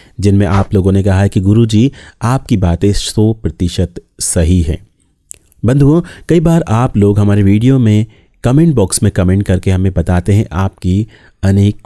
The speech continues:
परेशानियों के बारे में। मिथुन राशि वालों के जीवन में बहुत सारी तरह की अलग-अलग परेशानियां हैं। बंधुओं, उन कमेंट का रिप्लाई करना थोड़ा सा मुश्किल होता है, क्योंकि हजारों की संख्या में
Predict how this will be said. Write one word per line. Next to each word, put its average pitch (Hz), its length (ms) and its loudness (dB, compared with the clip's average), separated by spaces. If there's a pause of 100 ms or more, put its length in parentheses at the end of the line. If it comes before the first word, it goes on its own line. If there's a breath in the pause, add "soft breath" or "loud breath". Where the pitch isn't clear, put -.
परेशानियों 82 600 0
के 90 100 -2
बारे 80 220 0
में। 76 140 -6 (1120)
मिथुन 143 280 2
राशि 165 280 2
वालों 151 220 2
के 156 100 0
जीवन 123 320 0
में 127 180 0
बहुत 98 300 0
सारी 98 260 2
तरह 95 280 0
की - 140 -6
अलग-अलग 92 460 -2
परेशानियां 87 680 -2
हैं। 85 200 -8 (600 soft breath)
बंधुओं, 123 380 2 (280 loud breath)
उन 143 140 2
कमेंट 156 440 0
का 165 80 0
रिप्लाई 98 420 0
करना 98 300 0
थोड़ा 92 220 0
सा - 140 -2
मुश्किल 92 400 0
होता 104 200 0
है, 98 160 0 (340 soft breath)
क्योंकि 110 200 0
हजारों 120 420 2
की 143 100 -2
संख्या 101 400 -2
में 104 220 0